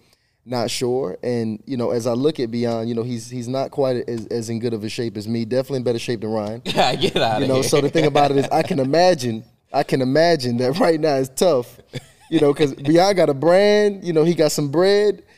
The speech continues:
Speaker 2: The
Speaker 1: So
Speaker 2: online
Speaker 1: putting himself in
Speaker 2: presence,
Speaker 1: that
Speaker 2: yeah.
Speaker 1: position, you know, it definitely opened up, you know, some, some new challenges in his life. And, and you got married at forty years old. So at forty years old, I know you were already well into your success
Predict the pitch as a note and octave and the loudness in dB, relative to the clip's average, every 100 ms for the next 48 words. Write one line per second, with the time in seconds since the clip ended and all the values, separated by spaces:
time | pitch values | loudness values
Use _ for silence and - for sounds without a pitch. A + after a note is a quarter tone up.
0 | _ G2+ - D#3 - F3+ E3+ - E3+ D3+ | _ -2 2 2 4 2 2 4 2 4
1 | D#3+ D3+ D3+ D3+ G3 D#3 C3+ B2 D3+ C#3+ | 2 2 0 2 2 0 -2 0 0 2
2 | C3+ C#3+ B2+ D3 E3 D#3 C#3 C3+ C#3+ - | 2 0 0 2 2 -2 -2 0 0 0
3 | C3 C3 B2+ - _ _ - _ _ - | -2 0 0 -4 _ _ -20 _ _ -6
4 | C#3+ C#3 B2 - C#3+ B2 - C3+ B2+ C#3 | 0 2 2 2 0 -2 -2 -2 -2 0
5 | E3+ D3 F3 F3 E3+ C3 A2+ A2 - - | -2 0 2 4 4 0 -2 -6 -8 -18
6 | _ _ D3+ C3+ B2+ D3 B2+ A#2 C3+ A#2+ | _ _ -4 -2 0 0 0 -2 -4 -4
7 | A2 C#3 A#2+ - _ _ B2+ D3 D#3 C3+ | -4 -2 -4 -6 _ _ -12 -6 -6 -8
8 | - _ _ - F#3 A#3+ G3 F#3+ D#3 - | -14 _ _ -2 0 0 -2 0 0 0
9 | - D3 B2+ A#2 G#2 A#2+ A2 E2 E2 _ | -2 -4 -2 -4 -2 -2 -2 -4 -12 _
10 | _ _ _ - B2 - B2 - F#3+ F3 | _ _ _ -2 0 -2 -4 0 0 2
11 | C#3+ B2 C#3 B2 D#3 C3+ C#3 E3 A2+ A#2+ | -2 0 2 2 0 -2 -2 0 2 2
12 | A2+ - A#2 A#2 G#2 A#2 A2+ - G#2+ F#2+ | 0 -4 -4 -4 -2 -2 -4 -6 -10 -10
13 | C#3 - A#2 - - - | -10 -4 -4 -4 -10 -12